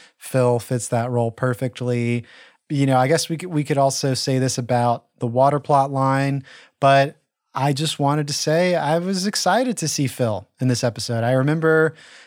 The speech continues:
when he was first introduced, it was a little dull, just a little plain, and I was wondering, am I gonna like this character? You know, I'm not, he's definitely no Joel. I, I would have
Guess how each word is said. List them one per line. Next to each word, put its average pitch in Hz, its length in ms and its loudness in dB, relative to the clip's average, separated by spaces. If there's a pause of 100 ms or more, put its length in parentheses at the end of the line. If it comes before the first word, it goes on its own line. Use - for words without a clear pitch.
when 131 100 -2
he 131 40 2
was 123 120 0
first 180 320 -2
introduced, 175 840 -4
it 147 140 -8
was 135 160 -4
a 143 60 -2
little 160 280 0
dull, 175 640 4
just 156 220 -8
a 147 60 2
little 147 220 0
plain, 151 840 0 (340)
and 123 80 -2
I 123 60 2
was 123 160 0
wondering, 139 960 0 (560)
am 139 120 0
I 135 120 2
gonna 131 200 0
like 135 220 0
this 139 160 -6
character? 131 920 0 (220)
You 214 120 2
know, 185 80 4
I'm 160 100 4
not, 180 300 0
he's 202 280 -10
definitely 185 300 0
no 147 160 2
Joel. 123 380 2
I, 117 100 0
I 135 180 -2
would 135 160 0
have 131 240 -4